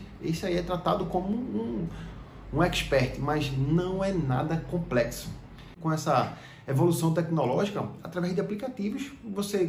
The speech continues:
consegue trocar real por dólar e investir em empresas americanas,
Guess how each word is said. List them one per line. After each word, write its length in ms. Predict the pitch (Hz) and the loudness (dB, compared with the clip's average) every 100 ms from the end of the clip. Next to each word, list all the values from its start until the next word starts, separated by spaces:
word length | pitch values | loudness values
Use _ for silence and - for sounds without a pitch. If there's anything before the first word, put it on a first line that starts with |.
| 160 | 0
consegue 600 | - 202 - 196 208 170 - - - | -4 -4 0 2 2 0 -4 -14 -8
trocar 580 | - 185 - 156 127 - - | -4 -4 2 2 2 -4 -10
real 400 | - 185 180 214 | 2 6 6 4
por 200 | 226 165 | 2 -2
dólar 400 | 131 165 233 240 | 4 6 6 2
e 180 | 208 233 | -2 -2
investir 380 | 233 262 - 240 | -2 -4 -4 -2
em 40 | |
empresas 320 | 220 196 208 196 | -2 0 -2 0
americanas, 580 | 196 180 156 175 170 | -2 -2 -2 0 -2